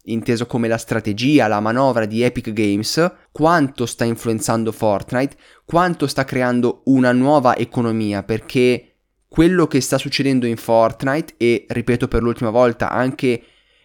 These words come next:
in altre piattaforme come Roblox e Minecraft, è davvero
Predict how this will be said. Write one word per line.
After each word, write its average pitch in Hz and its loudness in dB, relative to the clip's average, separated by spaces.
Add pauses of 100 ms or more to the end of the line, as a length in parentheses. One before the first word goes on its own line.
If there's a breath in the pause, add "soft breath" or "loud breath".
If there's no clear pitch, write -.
in 127 -2
altre 120 0
piattaforme 113 0
come 107 -4
Roblox 110 2
e 127 -2
Minecraft, 127 0 (240 soft breath)
è 139 2
davvero 123 2